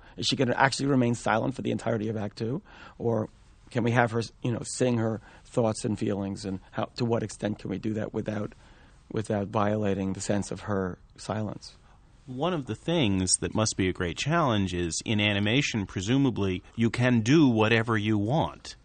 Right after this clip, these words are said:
Speaker 2: Anything can be drawn, whatever the creative impulse may be. Is there a challenge to the literalness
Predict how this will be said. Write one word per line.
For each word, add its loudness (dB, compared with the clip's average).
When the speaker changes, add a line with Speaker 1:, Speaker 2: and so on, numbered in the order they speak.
Speaker 2:
Anything 4
can -2
be -2
drawn, 0
whatever 0
the -6
creative -2
impulse -4
may 0
be. -2
Is 6
there 4
a 0
challenge 0
to 2
the 2
literalness 2